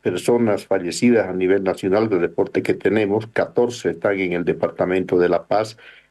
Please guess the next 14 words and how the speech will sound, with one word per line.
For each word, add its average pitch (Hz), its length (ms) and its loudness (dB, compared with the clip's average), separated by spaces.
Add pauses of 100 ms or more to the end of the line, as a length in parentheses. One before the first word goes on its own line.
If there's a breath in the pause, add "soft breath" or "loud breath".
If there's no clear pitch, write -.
y 110 160 0
en 110 100 0
el 107 120 2
municipio 104 600 0
de 98 120 2
La 95 140 0
Paz 117 280 0
ya 101 220 0
tenemos 101 540 -2
tres 117 260 0
personas 95 640 -2
fallecidas 90 600 0
reportadas 95 880 0
oficialmente 98 920 -2